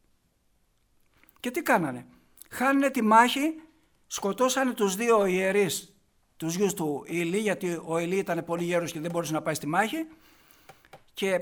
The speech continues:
πήραν την Κιβωτό οι Φιλιστέοι. Την πήγανε βόλτα. Την πήγανε στον θεό τους, το Δαγόν, και το βάλανε στο ίδιο κτίριο που ήταν αυτός.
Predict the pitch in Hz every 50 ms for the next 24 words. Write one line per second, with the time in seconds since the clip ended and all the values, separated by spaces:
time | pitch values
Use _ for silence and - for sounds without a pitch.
0 | - - 262 285 294 302 302 302 277 254 233 202 233 220 220 226 226 311 320 320
1 | - 359 330 311 311 - 403 370 208 139 - - - _ _ _ _ _ - 202
2 | 240 349 359 285 285 277 320 294 - - 120 - - - _ - - _ _ _
3 | _ _ _ _ _ _ _ _ _ _ _ _ _ _ _ _ _ _ _ -
4 | - 196 185 262 277 285 277 277 277 240 - - - - 214 214 208 190 - -
5 | - _ _ _ _ _ _ _ _ _ - _ _ _ _ _ _ _ _ -
6 | - - 208 185 190 196 208 220 220 214 220 311 294 - - - 196 196 214 208
7 | 208 226 254 233 170 - - - - - _ _ _ _ _ - - 156 180 180
8 | 208 247 294 285 277 247 - - 233 240 254 254 262 233 233 - - 262 254 262
9 | 247 254 254 - 254 247 233 240 - 196 147 - -